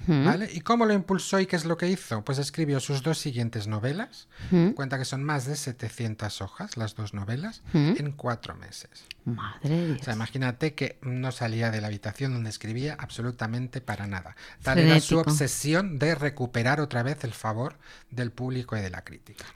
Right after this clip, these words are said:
Speaker 1: Quería aprovechar el tirón.
Speaker 2: Exacto. Y llegamos ya a mil ochocientos cuarenta y nueve. En mil ochocientos cuarenta y nueve Melville realiza un viaje a Europa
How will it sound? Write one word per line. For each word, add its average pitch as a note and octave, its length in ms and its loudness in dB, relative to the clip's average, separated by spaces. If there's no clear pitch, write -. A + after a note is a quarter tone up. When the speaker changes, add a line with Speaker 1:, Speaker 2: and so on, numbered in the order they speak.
Speaker 1:
Quería F#3 220 10
aprovechar G3+ 340 8
el D#3 100 8
tirón. C3 400 4
Speaker 2:
Exacto. - 500 -10
Y A3+ 100 0
llegamos A3+ 420 8
ya G3+ 260 6
a E3 120 2
mil E3+ 220 2
ochocientos C#3+ 560 0
cuarenta G#2 380 -2
y G2 40 -6
nueve. F#2+ 300 -14
En D3 100 4
mil E3+ 80 4
ochocientos D#3 460 0
cuarenta C#3 340 4
y C#3 40 4
nueve E3 240 6
Melville D3+ 640 2
realiza C3 520 2
un D3 140 0
viaje B2+ 340 2
a B2 40 4
Europa E3 400 0